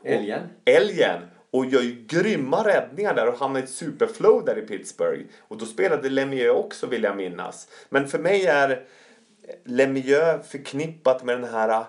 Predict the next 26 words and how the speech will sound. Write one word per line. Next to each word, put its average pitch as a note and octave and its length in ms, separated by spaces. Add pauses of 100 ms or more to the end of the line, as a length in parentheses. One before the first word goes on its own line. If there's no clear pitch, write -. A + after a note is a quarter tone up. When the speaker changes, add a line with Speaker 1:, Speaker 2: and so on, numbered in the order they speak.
(1600)
Speaker 1:
ståtliga, E3 1160
den B2+ 120
här B2+ 440
otroliga F3 1080
räckvidden D#3+ 720
och C3+ 220 (220)
kunde D3+ 260
ju D3 100
göra C#3 240
mål. C#3+ 420
Alltså, C3 200 (580)
eh, C3+ 160
målvakterna C#3 500
köpte - 360
ju C3+ 100
korv B2 360
varje A2 320
match. - 440 (320)
Frågan D3+ 300
var D#3+ 80
bara C#3+ 200
vilken C3+ 260
stolpe A#2+ 400
de A#2 80
skulle A#2 200
ligga. A2+ 340